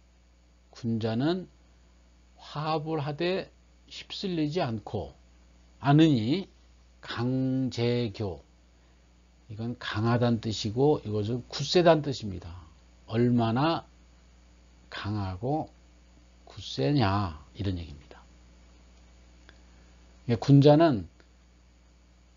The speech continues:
아, 화이분류, 화합을 하되 휩쓸리지 않는, 않으니 얼마나 강한 것이냐 이렇게 얘기하는 겁니다. 또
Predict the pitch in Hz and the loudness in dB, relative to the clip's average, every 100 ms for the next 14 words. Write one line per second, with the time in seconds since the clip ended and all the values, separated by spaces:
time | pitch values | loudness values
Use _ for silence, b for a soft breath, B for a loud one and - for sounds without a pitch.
0 | - 87 80 71 - - 202 214 180 156 | -18 -16 -16 -16 -10 0 4 4 4 4
1 | 113 87 71 - - - - - - - | 2 0 -8 -18 -20 -20 -20 -20 -20 -20
2 | - - - - - - - 160 165 165 | -20 -20 -20 -20 -20 -16 -8 -2 2 2
3 | 160 160 135 123 104 120 170 - - - | 4 2 2 2 2 0 -4 -12 -20 -20
4 | - - - - - - - - 233 180 | -20 -20 -20 -20 -14 -10 -6 0 0 2
5 | 170 160 110 120 98 80 - - - - | 2 2 2 2 0 -4 -14 -20 -20 -20
6 | - - - - - - 107 113 110 135 | -20 -20 -20 -20 -20 -6 -2 0 2 2
7 | 147 - 98 98 98 107 139 117 131 147 | 2 0 -2 0 0 0 0 0 4 4
8 | 143 95 104 107 113 107 85 87 - 98 | 4 2 0 0 2 0 -4 -6 -8 -6
9 | 92 87 80 78 - - - - - - | -4 -4 -8 -12 -16 -20 -20 -20 -20 -20
10 | - - - - - - - - - - | -20 -20 -20 -20 -20 -20 -20 -20 -20 -12
11 | - 175 143 196 208 | 4 8 10 8 4